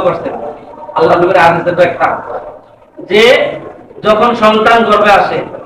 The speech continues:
সে যাতে একটা কাজও বিসমিল্লাহ না বইলা না করে, প্রত্যেকটা কাজে বিসমিল্লাহ বলে বলে, প্রত্যেকটা ভা-, কাজ যখন খাবার রান্না করতে গেছে তখন বিসমিল্লাহ,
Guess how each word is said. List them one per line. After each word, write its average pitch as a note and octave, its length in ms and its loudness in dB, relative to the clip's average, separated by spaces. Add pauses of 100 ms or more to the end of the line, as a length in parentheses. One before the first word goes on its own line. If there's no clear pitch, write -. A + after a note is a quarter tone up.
(460)
সে G#3 260 -2
যাতে A3 300 2
একটা A3 520 2
কাজও G#3+ 320 2
বিসমিল্লাহ G#3+ 540 -2
না F#3+ 160 4
বইলা G3 480 0 (460)
না F#3+ 260 2
করে, - 140 0 (140)
প্রত্যেকটা D4 480 4
কাজে C4 280 4
বিসমিল্লাহ A3+ 400 0
বলে F#3+ 160 4
বলে, E3+ 200 0 (720)
প্রত্যেকটা D#4 720 2
ভা-, - 540 2 (260)
কাজ C4 340 4
যখন - 360 4 (380)
খাবার G#3+ 280 4
রান্না G#3 200 4
করতে G#3+ 240 0
গেছে G3+ 160 -2
তখন G3+ 200 2
বিসমিল্লাহ, G3 440 0